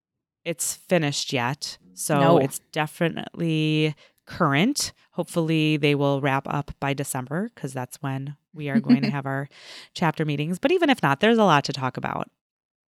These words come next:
Speaker 2: Oh my gosh, I am so excited for this because I am really into this show and,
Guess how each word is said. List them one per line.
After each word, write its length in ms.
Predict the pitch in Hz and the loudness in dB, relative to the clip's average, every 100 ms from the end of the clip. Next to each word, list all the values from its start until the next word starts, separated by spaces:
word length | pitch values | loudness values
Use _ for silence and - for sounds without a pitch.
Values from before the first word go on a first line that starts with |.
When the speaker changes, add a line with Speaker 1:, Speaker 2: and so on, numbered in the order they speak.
| _ _ _ _ _ _ _ _ | _ _ _ _ _ _ _ _
Speaker 2:
Oh 60 | 170 | -4
my 140 | 147 | -2
gosh, 260 | 123 - - | 0 -2 0
I 80 | 170 | 4
am 180 | 170 175 | 4 4
so 380 | - - 160 165 | 2 6 8 8
excited 540 | 175 - 139 147 156 | 4 0 0 0 -2
for 100 | 165 | -2
this 240 | 143 143 | 0 0
because 260 | - 151 147 | 0 -2 2
I 160 | 147 151 | 4 4
am 320 | 156 180 165 | 4 2 6
really 260 | 170 185 | 8 8
into 200 | 180 165 | 8 6
this 160 | 151 156 | 4 2
show 420 | - 131 127 131 139 | 2 2 4 4 2
and, 520 | 156 151 143 135 139 | 0 2 2 0 -4